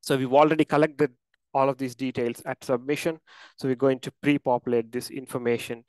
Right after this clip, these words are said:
into the post-acceptance journey. And then co-author,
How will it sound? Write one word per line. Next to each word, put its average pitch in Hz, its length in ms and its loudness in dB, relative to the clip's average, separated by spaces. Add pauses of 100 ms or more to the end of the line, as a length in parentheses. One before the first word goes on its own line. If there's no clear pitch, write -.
into 127 280 -4
the 113 260 -2 (500)
post-acceptance - 760 -4
journey. - 340 -14 (2000)
And 127 160 -8
then 131 300 -2 (340)
co-author, 151 560 4